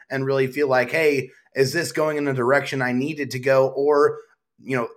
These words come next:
"Is this relationship really going to be the one that takes me where we, you know, where this team needs to go?" And obviously that wasn't the case with Darius Swinton. So we're gonna have to see who they bring in and if it's another guy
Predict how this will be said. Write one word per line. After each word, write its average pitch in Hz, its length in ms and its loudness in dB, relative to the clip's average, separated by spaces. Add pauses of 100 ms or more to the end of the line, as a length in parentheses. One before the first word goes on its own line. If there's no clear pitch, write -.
(460)
"Is 160 180 0
this 170 320 -2
relationship 139 800 -2
really 160 340 -2
going 147 300 -4
to 135 120 -8
be 131 180 -8
the 120 260 -6
one 135 380 0
that 123 220 -4
takes 151 380 -6
me 131 220 -4
where 123 300 0
we, 117 360 -8
you 120 100 -14
know, 107 100 -6
where 131 180 0
this 123 220 -4
team 135 360 -6
needs 127 260 -6
to 107 80 -14
go?" 135 420 2 (260)
And 127 160 0
obviously 131 800 0 (160)
that 120 180 0
wasn't 120 280 -6
the 117 80 -6
case 131 340 -4
with 107 140 -10
Darius 113 360 -4
Swinton. 104 300 -10
So 104 260 -6 (200)
we're 135 100 -4
gonna 127 160 0
have 123 160 0
to 120 100 -12
see 131 560 -8 (180)
who 202 140 4
they 185 180 6
bring 160 280 -2
in 160 240 -2
and 147 220 -2
if 151 180 -2
it's 170 160 -2
another 151 340 0
guy 139 360 4